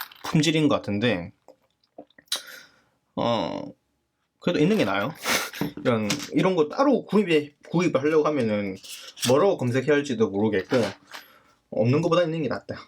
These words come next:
그러면 지금부터는 이제 맥북에 연결해가지고, 어, 파일 전송 속도가 얼마,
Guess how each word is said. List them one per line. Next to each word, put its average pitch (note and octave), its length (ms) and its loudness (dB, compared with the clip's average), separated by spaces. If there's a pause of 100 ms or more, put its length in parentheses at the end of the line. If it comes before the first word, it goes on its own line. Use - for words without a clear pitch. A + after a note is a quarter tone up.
(140)
그러면 C#3 260 2
지금부터는 B2 840 0 (580)
이제 A#2 240 2
맥북에 C3 520 0
연결해가지고, A2+ 960 0 (480)
어, - 320 -12
파일 E3 260 -2
전송 C#3 260 0
속도가 D3 400 0
얼마, A#2+ 460 0